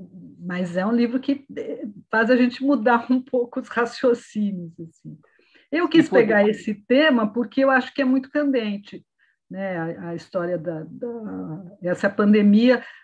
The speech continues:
Speaker 1: A Rafaela, no primeiro dia, falou bastante disso, né? Como essa pandemia afeta, afetou tudo, né? E por isso que eu, eu, como eu gosto muito do Musil e acho esse capítulo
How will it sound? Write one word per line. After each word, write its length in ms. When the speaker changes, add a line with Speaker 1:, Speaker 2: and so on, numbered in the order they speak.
Speaker 1:
A 80
Rafaela, 720
no 120
primeiro 360
dia, 220
falou 260
bastante 540
disso, 400
né? 140
Como 220
essa 200
pandemia 560
afeta, 680
afetou 680
tudo, 440
né? 360
E 400
por 140
isso 220
que 80
eu, 340
eu, 580
como 160
eu 80
gosto 320
muito 320
do 20
Musil 460
e 140
acho 340
esse 260
capítulo 720